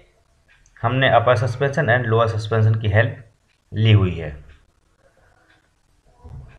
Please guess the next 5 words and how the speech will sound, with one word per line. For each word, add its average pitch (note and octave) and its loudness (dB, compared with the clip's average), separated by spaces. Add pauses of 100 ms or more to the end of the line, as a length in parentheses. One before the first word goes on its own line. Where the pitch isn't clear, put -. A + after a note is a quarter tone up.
(1700)
Next A2+ 2
one C#3 2
is D3 0 (420)
taut C#3+ 8 (460)
suspension। G#2+ -2